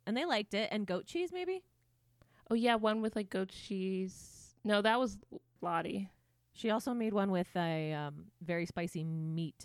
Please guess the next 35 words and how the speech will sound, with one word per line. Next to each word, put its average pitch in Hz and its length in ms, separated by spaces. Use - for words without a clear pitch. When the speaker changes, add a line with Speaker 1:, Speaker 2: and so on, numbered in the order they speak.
Speaker 1:
element. - 460
Sausage 196 500
or 233 60
Speaker 2:
Oh, - 20
Speaker 1:
something? 220 400
Speaker 2:
yeah. 190 280
Like 185 160
a 214 60
sausage, 196 540
a 180 60
spicy 180 400
sausage. - 640
Yeah. - 260
That 180 120
was 175 120
the 165 100
other - 160
one. 190 300
They - 80
seemed 440 200
to 262 60
like - 180
it, 233 160
I 214 80
think. 226 360
Speaker 1:
Well, 233 300
I 202 80
think 349 260
I 220 120
would 330 160
eat 247 220
all 185 160
of 147 80
those 151 200
quiches. 131 500